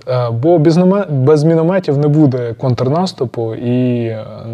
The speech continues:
можливо, не буде навіть, е, разом з,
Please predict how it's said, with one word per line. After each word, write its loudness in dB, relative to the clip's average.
можливо, 4
не 0
буде 2
навіть, -6
е, -2
разом -2
з, -8